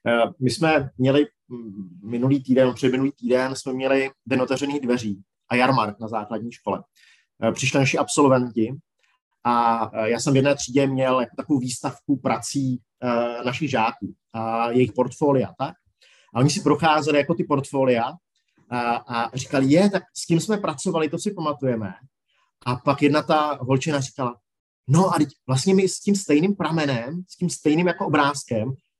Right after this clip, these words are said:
pracujeme teďka na, na té střední škole.“ To je jako, to je to úžasný, že vlastně oni pracují se stejným materiálem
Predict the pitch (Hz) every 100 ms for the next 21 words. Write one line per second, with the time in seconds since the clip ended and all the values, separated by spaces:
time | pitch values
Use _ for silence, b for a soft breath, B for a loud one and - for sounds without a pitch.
0 | _ - - 196 196 190 180 202 190 185
1 | 170 170 - - 185 185 - 156 101 -
2 | _ _ _ _ _ _ _ _ - 147
3 | 156 160 185 185 185 _ _ _ 156 165
4 | 190 - 139 147 - 135 113 131 - 131
5 | 139 - 175 175 - _ _ - 160 170
6 | 156 - 190 185 - 160 185 165 165 143
7 | 123 110 98 107 170